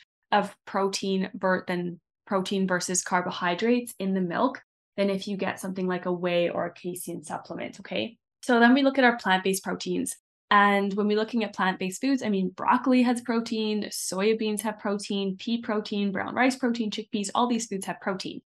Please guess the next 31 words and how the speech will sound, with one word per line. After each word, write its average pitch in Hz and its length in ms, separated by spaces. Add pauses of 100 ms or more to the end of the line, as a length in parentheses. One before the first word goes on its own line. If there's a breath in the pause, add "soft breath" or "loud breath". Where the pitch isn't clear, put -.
(240)
But 233 120
there's 262 160
an 269 200
issue. - 580 (240)
There's 202 180
an 233 240
issue 254 520
with 202 360
plant-based 190 560
proteins. - 580 (360)
And 220 260
that 262 320 (100)
is 208 400 (100)
that 202 160
they 202 120
are 190 240
incomplete 226 800
sources 214 480
of 240 120
protein. 269 600 (240)
So 190 420 (280)
legumes 233 480
like 190 240
beans 196 420
and 180 140
peas 190 260
and 185 100
lentils, 214 600
nuts 180 240
and 180 120
seeds, 220 480